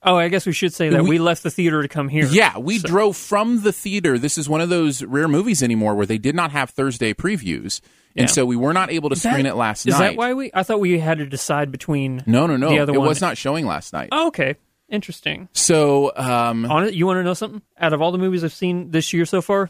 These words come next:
Speaker 1: this is number six.
Speaker 2: Wow.
Speaker 1: It's way up there.
Speaker 2: Um, I, you know, I don't think I'd put it that high. And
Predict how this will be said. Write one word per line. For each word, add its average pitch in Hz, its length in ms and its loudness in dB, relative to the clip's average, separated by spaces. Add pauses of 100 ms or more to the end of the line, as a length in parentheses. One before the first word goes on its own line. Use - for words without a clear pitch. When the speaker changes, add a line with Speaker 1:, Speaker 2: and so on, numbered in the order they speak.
Speaker 1:
this 165 160 -6
is 160 80 0
number 151 200 0
six. - 640 -2
Speaker 2:
Wow. 156 720 2
Speaker 1:
It's 160 260 2
way 147 580 2
up 139 160 -2
there. 127 360 -2 (420)
Speaker 2:
Um, 135 460 2 (140)
I, 156 140 -2
you 151 260 -2
know, 165 320 0
I 139 100 -4
don't 170 160 -2
think 170 140 -6
I'd 143 120 -6
put 156 120 -4
it 156 140 -4
that 143 180 -2
high. 123 560 -2
And 147 480 -2